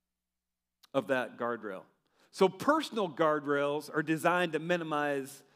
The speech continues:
the damage in our personal lives. And so today, I wanna talk to us about friends,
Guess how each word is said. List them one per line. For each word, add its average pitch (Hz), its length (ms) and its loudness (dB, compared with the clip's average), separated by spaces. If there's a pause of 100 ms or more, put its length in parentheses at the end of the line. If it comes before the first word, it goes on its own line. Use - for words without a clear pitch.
(120)
the 143 80 -2
damage 147 600 -2 (420)
in 139 140 -2
our 135 160 0
personal 123 680 -6 (440)
lives. 123 420 0
And 104 160 -12
so 156 280 2 (340)
today, 185 640 4 (320)
I 165 100 10
wanna 214 260 2
talk 190 360 4
to 170 160 0
us 165 240 0
about 147 420 4 (300)
friends, 214 800 0